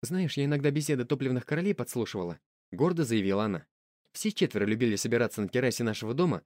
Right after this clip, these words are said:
и громко обсуждать последние события». Вик только хмыкнул. «И что же ты узнала?» «А то, что Эльмар Крест вместе с братом, преподобным Гестом, выступили против владыки Баграта, чтобы защитить Москву от мутантов. А Баграт убил Геста.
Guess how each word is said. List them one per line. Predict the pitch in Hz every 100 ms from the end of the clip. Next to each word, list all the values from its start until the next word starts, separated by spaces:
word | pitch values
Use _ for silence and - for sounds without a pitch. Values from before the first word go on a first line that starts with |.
| _ _
и | -
громко | 135 214 226 185
обсуждать | - 147 139 -
последние | 143 110 87 90
события». | - 151 120 78 - _ _ _ _ _ _ -
Вик | 92 143
только | - 107 -
хмыкнул. | - 104 - 76 _ _ _ _ _ -
«И | 87
что | - 143
же | 117
ты | 120
узнала?» | 104 110 113 92 - _ _ _ _
«А | -
то, | 147 185
что | -
Эльмар | 160 160 151
Крест | 190 175 -
вместе | 156 143
с | 135
братом, | 143 202 - 90
преподобным | 123 117 135 98 101 135
Гестом, | 185 - 90 - _ _ -
выступили | 240 - 196 185
против | 165 208 165
владыки | 131 160 208
Баграта, | 196 190 117 110 113
чтобы | - 185
защитить | 160 147 160 185
Москву | 151 113 156
от | 160
мутантов. | 165 160 127 92 - _ _ _ -
А | 113
Баграт | 127 147 180 156
убил | 165 165
Геста. | 131 117 - 76